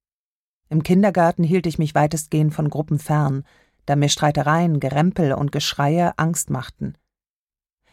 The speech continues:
Ich saß oft in meiner Deckenhöhle und malte,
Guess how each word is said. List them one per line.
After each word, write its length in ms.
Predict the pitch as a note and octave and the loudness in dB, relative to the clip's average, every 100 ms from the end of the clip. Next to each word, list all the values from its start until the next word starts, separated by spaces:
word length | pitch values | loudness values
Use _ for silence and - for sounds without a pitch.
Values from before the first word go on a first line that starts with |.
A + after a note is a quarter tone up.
| _ | _
Ich 240 | G3 F#3 - | -4 -4 0
saß 380 | G3 F#3+ - | 2 0 0
oft 300 | F3 G3 - | -2 -2 -6
in 140 | - E3+ | -2 2
meiner 260 | D#3+ D#3+ | 2 2
Deckenhöhle 840 | D#3 F3 - D3+ D3+ D3+ D#3 D#3+ E3+ _ _ _ D#3 | 0 -2 0 0 2 0 0 -2 -6 _ _ _ -4
und 180 | D#3 | -2
malte, 680 | D#3 D3 D#3 G3 - F#3+ F#3 | 0 0 0 -2 -2 -4 -4